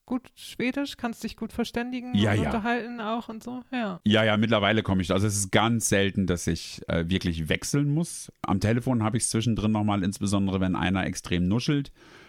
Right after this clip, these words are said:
Speaker 2: Oder ich habe arbeitstechnisch mit Leuten aus Skåne zu tun, die zwischendrin,
Speaker 1: <laughs>
Speaker 2: also wenn die unter sich reden, dann habe ich schon ein Problem. Ich bevorzuge auch immer noch meine Arbeitsmeetings auf Englisch.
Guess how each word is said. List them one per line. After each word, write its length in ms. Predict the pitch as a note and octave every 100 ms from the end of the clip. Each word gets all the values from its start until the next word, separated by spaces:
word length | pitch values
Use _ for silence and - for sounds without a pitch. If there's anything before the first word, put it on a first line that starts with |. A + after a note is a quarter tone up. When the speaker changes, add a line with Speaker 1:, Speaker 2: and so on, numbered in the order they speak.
| - _
Speaker 2:
Oder 340 | F#2+ F#2 F2+
ich 180 | F2+ -
habe 180 | F2+ -
arbeitstechnisch 680 | E2+ F#2+ G#2 - F2 G2 F2+
mit 140 | F#2
Leuten 360 | E2 F2 - F2+
aus 300 | E2 E2+ -
Skåne 480 | - - A2+ B2 C3
zu 100 | A#2
tun, 500 | - G#2 G#2 G2+ F#2+
die 520 | F2 F2 F2 E2+ E2+
zwischendrin, 800 | F2 F#2+ G2+ F#2 F#2 F#2 F#2 F2 -
Speaker 1:
<laughs> 40 |
Speaker 2:
also 220 | G2+ G#2
wenn 180 | G#2+ A2
die 240 | G#2+ B2
unter 420 | - A#2+ C3 C3+ A#2
sich 540 | F#2+ D#3 - A#2 -
reden, 600 | B2 D3+ F3+ G3+ G#3+ G#3+ _ _ _
dann 240 | B2 B2
habe 120 | D3 D3+
ich 80 |
schon 140 | - C3
ein 20 |
Problem. 240 | B2 B2
Ich 100 | B2
bevorzuge 480 | - A2+ B2+ C#3 C#3
auch 100 | A#2
immer 140 | B2+ C#3+
noch 140 | A#2
meine 240 | A2+ G#2+
Arbeitsmeetings 640 | - A#2+ D3+ - C3 B2+ A#2
auf 140 | -
Englisch. 480 | - C3+ G3 A#3+ -